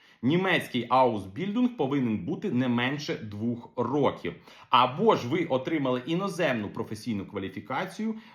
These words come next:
е, визнаною, е, в Німеччині. Також це можливо. Да-, далі потрібно буде заповнити формуляр Erklärung zum Beschäftigungsverhältnis.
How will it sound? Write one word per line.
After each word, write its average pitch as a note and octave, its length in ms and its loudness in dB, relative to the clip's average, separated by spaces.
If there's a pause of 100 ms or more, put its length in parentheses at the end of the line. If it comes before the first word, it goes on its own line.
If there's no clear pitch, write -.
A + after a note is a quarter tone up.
(120)
е, G2+ 200 -2 (220)
визнаною, D#3+ 800 0 (320)
е, G#2 200 0
в G2 120 -4
Німеччині. E2+ 720 -4 (180)
Також G3+ 380 0
це - 360 -2
можливо. G2 640 -4 (440)
Да-, G#2 220 4
далі B2+ 420 6
потрібно F3 400 -2
буде D3 240 0
заповнити B2+ 580 -2
формуляр C#3 680 2
Erklärung C#3 840 0
zum D#3+ 220 -4
Beschäftigungsverhältnis. C3 1500 -4